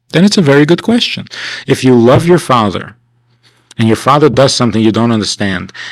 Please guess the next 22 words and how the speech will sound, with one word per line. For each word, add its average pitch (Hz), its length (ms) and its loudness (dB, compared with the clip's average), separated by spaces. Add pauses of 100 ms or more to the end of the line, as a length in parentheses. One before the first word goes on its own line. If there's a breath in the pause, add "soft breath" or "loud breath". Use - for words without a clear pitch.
and 107 120 -4
you 104 80 0
come 135 240 -2
to 127 100 -2
him 113 140 -2
and 104 100 -2
you 104 80 -2
say, 98 400 -4 (220 loud breath)
"Why? 160 760 -2 (240)
Why 247 200 -2
do 302 80 4
you 294 120 4
do 247 220 2
this?" - 420 -10 (880)
That 180 160 -4
question 127 460 -2
isn't 107 280 -4
destroying 95 720 0
the 95 100 -4
relationship. 107 720 -6 (1300)
It's - 100 -14
good. 277 380 0